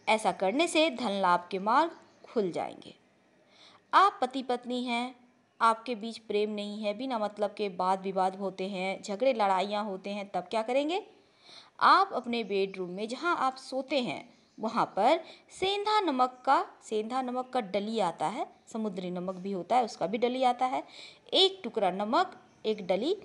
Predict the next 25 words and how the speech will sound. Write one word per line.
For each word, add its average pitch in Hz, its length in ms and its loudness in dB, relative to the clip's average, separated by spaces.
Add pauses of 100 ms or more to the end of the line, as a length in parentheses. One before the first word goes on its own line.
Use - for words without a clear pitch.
(440)
कांच 403 240 2
के 330 120 0
किसी 247 260 -6
बाउल 247 280 4
में 415 160 0
या 381 140 2
किसी 381 240 0
कागज़ 269 420 2
के 254 100 -2
ऊपर 302 340 4
रखकर 220 380 0 (380)
किसी 494 240 -4
भी 330 100 2
कोने 214 320 -2
में 196 140 -2
आप 156 220 2
रख 196 140 -2
दें। 294 200 -2 (440)
आप 208 220 2
लोगों 190 300 -4
के 185 180 -6
बीच 233 320 -8 (200)
आपसी 294 560 2
सामंजस्य 254 1000 -2 (340)
बढ़ेगा 185 680 0